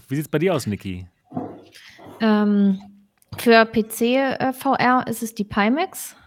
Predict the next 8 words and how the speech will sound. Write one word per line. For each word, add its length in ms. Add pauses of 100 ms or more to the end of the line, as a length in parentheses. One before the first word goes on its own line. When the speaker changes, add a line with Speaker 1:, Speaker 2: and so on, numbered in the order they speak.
(1120)
Speaker 2:
Und 600 (300)
für, 440 (300)
äh, 320
Quest-Exklusivtitel 1300
natürlich 420
die 140
Quest 320
zwei. 420